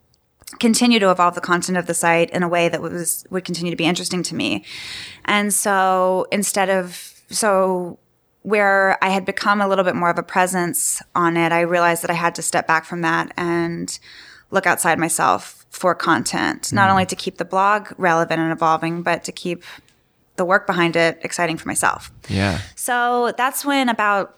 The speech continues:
Speaker 1: uh, t-, maybe two and a half years ago, we started, I started, uh, producing fashion shoots specifically for the blog, and styling was always something that I was passionate about. And as a stylist, as, as any sort of creative professional, you don't always get booked on the jobs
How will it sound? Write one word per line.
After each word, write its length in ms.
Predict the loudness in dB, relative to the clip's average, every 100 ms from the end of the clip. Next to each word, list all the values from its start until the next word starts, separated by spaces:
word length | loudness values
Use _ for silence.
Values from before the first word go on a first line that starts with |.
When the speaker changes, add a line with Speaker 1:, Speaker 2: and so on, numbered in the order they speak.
| -8
Speaker 1:
uh, 140 | -6 -4 -6
t-, 140 | -6 -4
maybe 160 | -4
two 160 | -2 -2
and 100 | 0
a 40 |
half 120 | 0
years 200 | 0 -2
ago, 180 | 2 2
we 100 | 2
started, 540 | 2 2 4 4 2 -4 -20 -20 -20 -20 _ -2
I 100 | 0
started, 540 | 4 4 4 4 0 -4
uh, 480 | 0 4 6 4 0 -6 _ _ _ _ _
producing 400 | -4 -2 0 -2
fashion 300 | 0 0 -2
shoots 340 | -2 -2 -2 -4
specifically 500 | -4 -4 -6 -4 -6
for 500 | -4 0 2 2 0
the 60 | -2
blog, 260 | 2 2 2
and 80 |
styling 360 | 0 2 2 0
was 120 | 0 2
always 220 | 2 0
something 280 | -4 -4 -4
that 80 |
I 60 | -2
was 100 | -4
passionate 480 | -2 0 0 -2 -2
about. 320 | 0 2 2
And 300 | 0 -4 -6 _ _ _ _ _ _ _ -20 _ _ _
as 160 | -2 -2
a 60 | -2
stylist, 600 | 2 2 4 2 2 -2
as, 200 | -2 0
as 220 | 0 2
any 200 | 0 -2 -4
sort 180 | -2 -2
of 80 |
creative 240 | 2 0 0
professional, 420 | 0 0 0 0
you 80 | 2
don't 120 | 4
always 220 | 4 2
get 220 | 2 0
booked 240 | 2 0 0
on 80 | -4
the 60 |
jobs 560 | 0 4 4 2 -2